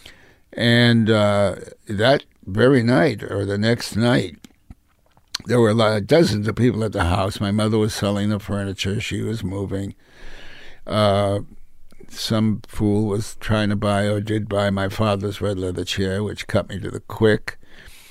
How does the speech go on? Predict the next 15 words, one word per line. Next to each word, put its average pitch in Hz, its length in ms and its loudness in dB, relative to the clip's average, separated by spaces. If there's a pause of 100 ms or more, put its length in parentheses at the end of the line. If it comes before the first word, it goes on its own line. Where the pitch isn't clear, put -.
(420)
Uh, 98 540 -2 (920)
as 101 300 -2
I 110 100 4
say 139 280 4
in 127 100 6
the 117 60 6
book, 110 360 2
that's - 600 -2
the 107 280 -2
chair 107 300 2
from 101 200 -2
which 101 180 -4
he 107 120 0
controlled 101 680 0
the, 98 340 -4